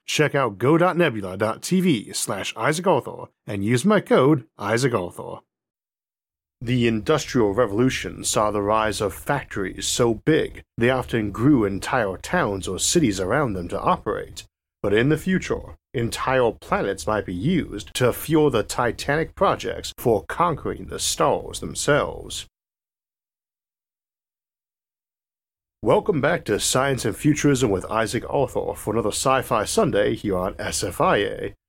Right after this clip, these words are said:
where we examine popular concepts in science fiction and ask how realistic they are and what a future with them might truly look like. One of the common themes of science fiction is the idea of a giant city full of factories,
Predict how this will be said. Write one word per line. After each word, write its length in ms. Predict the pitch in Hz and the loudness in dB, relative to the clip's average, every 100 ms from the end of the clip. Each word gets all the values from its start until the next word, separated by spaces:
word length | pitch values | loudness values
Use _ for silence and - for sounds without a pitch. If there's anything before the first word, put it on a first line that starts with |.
| _ | _
where 160 | 120 160 | 2 6
we 100 | 170 | 6
examine 480 | 131 - 226 202 123 | 4 2 2 0 0
popular 400 | - 123 113 95 | 0 0 0 -2
concepts 580 | - 113 104 113 104 | 0 -2 0 -2 -2
in 140 | 92 87 | -6 -6
science 420 | - 110 92 87 | -2 -2 -2 -4
fiction 480 | - 170 - 101 95 _ _ - | 0 0 0 -4 -4 _ _ -2
and 80 | 123 | 0
ask 260 | 190 - | 0 -2
how 220 | - 127 | -2 -2
realistic 520 | 101 123 98 147 143 95 | 0 0 2 0 0 -2
they 140 | 92 | 0
are 260 | 92 113 101 | 0 0 0
and 160 | 92 | -2
what 140 | 123 117 | -4 -4
a 60 | |
future 420 | - - 156 - | -4 -2 0 2
with 300 | 90 143 214 | 2 4 2
them 200 | - 95 | -2 -4
might 240 | 92 92 87 | -2 -2 -4
truly 380 | - 165 113 95 | 0 4 4 4
look 220 | 175 - | 0 0
like. 340 | 107 - - - _ _ _ _ _ | -4 -4 -12 -18 _ _ _ _ _
One 160 | - 208 | 2 2
of 60 | 220 | 2
the 80 | |
common 440 | - - 156 127 107 | -2 -2 0 0 0
themes 300 | 127 120 101 | 0 0 0
of 100 | 90 | -4
science 400 | - 113 92 - | -2 -2 -2 -2
fiction 420 | 196 180 - 95 | 0 0 -2 -4
is 120 | 101 | -4
the 180 | 101 104 | 0 0
idea 480 | 107 104 110 151 117 | 0 0 2 4 4
of 80 | 101 | 0
a 80 | |
giant 460 | 98 - 117 104 95 | -2 0 0 0 -4
city 400 | - 202 117 98 | 2 2 2 -4
full 260 | - 117 92 | -2 -2 -2
of 80 | |
factories, 800 | - 202 214 - 110 104 101 - | -2 0 0 0 -4 -6 -6 -10